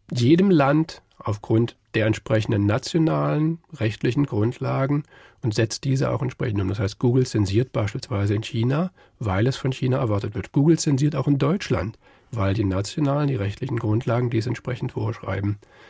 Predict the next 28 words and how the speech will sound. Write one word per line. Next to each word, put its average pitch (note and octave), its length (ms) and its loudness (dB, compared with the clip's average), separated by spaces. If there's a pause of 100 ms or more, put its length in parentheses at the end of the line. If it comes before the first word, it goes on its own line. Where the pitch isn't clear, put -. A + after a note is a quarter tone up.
(220)
Ähm, A2 360 2 (440)
da A#2+ 240 2
muss D#3+ 240 2
ich D3 160 -2
allerdings C3 480 0
also A#2+ 220 -2
wirklich A#2 240 -4
zum B2+ 140 -8
Teil A2 200 0
noch A2+ 160 2
eine, G#2+ 200 0 (680)
durchaus A#2 220 0
eine A2+ 140 2
Lanze A2 380 2
für C3 160 0
Google C#3 320 2
brechen. E3 520 -2
Google C3 320 2
hat A#2 160 -2
sich B2+ 180 -4
da A#2+ 140 -4
auch A#2 160 -2
in A#2+ 60 -4
der G#2+ 80 -2
letzten G#2+ 300 -2
Zeit B2 460 -4 (640)
relativ A2 500 0
stark A#2+ 640 -2